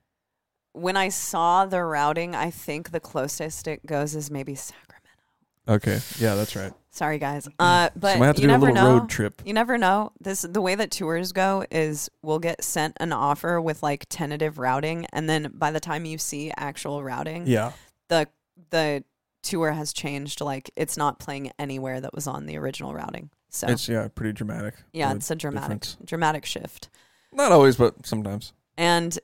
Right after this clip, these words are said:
Speaker 1: if we play Santa Cruz, we're always going to go the next day eight hours away in either direction. So
Speaker 2: I
Speaker 1: we never gonna hang out
Speaker 2: know.
Speaker 1: anyway.
Speaker 2: That's the problem with playing Santa Cruz.
Speaker 1: Yeah.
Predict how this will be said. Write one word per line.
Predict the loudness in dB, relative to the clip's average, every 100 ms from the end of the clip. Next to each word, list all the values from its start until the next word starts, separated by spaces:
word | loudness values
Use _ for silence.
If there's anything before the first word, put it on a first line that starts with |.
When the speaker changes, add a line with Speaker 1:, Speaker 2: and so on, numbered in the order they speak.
| -2
Speaker 1:
if | 0
we | 2 0
play | 2 0
Santa | 2 0 0 -2
Cruz, | 0 2 2 0
we're | -2 0
always | 4 6 6 4 4 2 0
going | -2 -2 -4
to | -6
go | 0 2 2
the | 0
next | -4 -4 -6 -4
day | -2 -2 -6 -4
eight | 0 2
hours | 2 2 0 -2 -6 -2
away | 0 0 -2 -4 -6
in | -8 -6
either | -4 -4 -4
direction. | -4 -6 -8 -10 -12 -10
So | -2 0 0
Speaker 2:
I |
Speaker 1:
we | 2
never | 2 2
gonna | 4 4
hang | 4 4
out | 4
Speaker 2:
know. | 4
Speaker 1:
anyway. | 2 2
Speaker 2:
That's | 0 0
the | -2
problem | 4 6 6 6
with | 2 2
playing | 2 2 0
Santa | 0 0 0
Cruz. | 2 6
Speaker 1:
Yeah. | 6 4